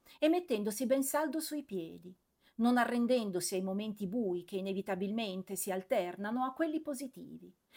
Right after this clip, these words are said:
perché solo adeguandosi a questo ciclo vitale, l'uomo potrà essere in grado di essere superiore agli eventi.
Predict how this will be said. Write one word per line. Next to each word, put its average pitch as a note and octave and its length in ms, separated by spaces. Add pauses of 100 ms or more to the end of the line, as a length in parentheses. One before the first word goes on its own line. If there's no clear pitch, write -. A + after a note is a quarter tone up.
(120)
perché C#4 260
solo F4 300
adeguandosi G3+ 840
a F3 60
questo G3 300
ciclo A#3+ 340
vitale, F3+ 600 (420)
l'uomo A3 500 (140)
potrà A#3+ 280
essere C4 280
in C4+ 80
grado F#3 320
di A#3+ 140
essere G#3+ 400
superiore F#3+ 640
agli F#3 160
eventi. - 600